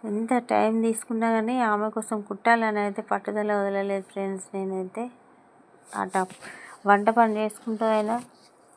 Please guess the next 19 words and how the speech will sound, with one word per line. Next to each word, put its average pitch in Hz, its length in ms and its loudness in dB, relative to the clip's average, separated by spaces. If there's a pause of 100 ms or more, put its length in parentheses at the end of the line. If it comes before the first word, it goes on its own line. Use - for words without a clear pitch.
(520)
ఆమెకైతే 196 560 -4 (100)
ఈ 196 60 -6 (140)
లంగా 190 320 -6 (260)
జాకెట్ 196 380 -6
అయితే 220 180 -12 (680)
కుట్టడం 208 480 -10
అయితే 196 220 -6
ఆపొద్దని 190 640 -4
అయితే 190 240 -8
స్టార్ట్ 190 360 -8 (100)
చేసేసిన. 190 460 -12 (1300)
ఏం 226 200 -4 (100)
చేయడం, 226 360 -4
అది 214 260 -4
ఎల్లో 220 240 -2
కలర్ 214 420 -2 (800)
బాగుంటుంది 202 540 -2
కదా 196 140 -2 (120)
బోనాల 196 380 -4